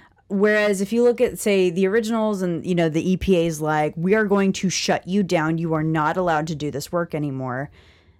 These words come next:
These girls were, like, given, like, a slap on the wrist. You know, they say, "You can keep doing your work, but we're gonna deny it."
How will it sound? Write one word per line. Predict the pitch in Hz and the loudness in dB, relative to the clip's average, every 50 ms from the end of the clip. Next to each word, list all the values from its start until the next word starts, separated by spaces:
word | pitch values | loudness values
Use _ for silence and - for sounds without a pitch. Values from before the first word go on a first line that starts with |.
| _ _ _ - | _ _ _ -12
These | 160 156 156 208 214 220 208 | -8 -2 0 2 2 2 2
girls | 190 208 202 190 185 175 170 | 2 2 4 4 2 2 0
were, | 165 175 | 0 0
like, | 170 165 160 156 151 143 | 2 2 2 0 0 0
given, | 156 180 170 165 170 165 | 0 0 2 2 0 0
like, | 160 147 139 139 - - | 0 -2 -4 -6 -6 -8
a | - 170 | -8 -6
slap | - - 202 170 160 - | -4 -2 0 0 0 0
on | 170 165 160 | -2 0 0
the | 160 | 2
wrist. | 190 233 233 208 185 175 175 - - - - | 2 2 2 2 2 0 -2 -2 -6 -6 -2
You | 196 202 | 0 2
know, | 185 165 | 2 2
they | 165 170 | 2 2
say, | 170 - 196 175 170 | 2 2 2 2 2
"You | 160 160 202 214 | 0 -2 -2 -2
can | - 254 240 | -2 -2 -2
keep | - 262 202 180 | 0 -2 -2 0
doing | 202 196 196 190 185 | 2 2 2 2 0
your | 175 165 160 | 0 -2 -2
work, | 143 156 156 165 190 190 - | -2 -2 0 0 -2 -2 -4
but | 170 - | -4 -4
we're | 123 170 165 | -2 -2 -2
gonna | 151 160 151 147 | -2 -2 -4 -4
deny | - 147 143 139 127 113 71 | -6 -6 -6 -6 -6 -6 -6
it." | 53 57 - - | -8 -10 -12 -14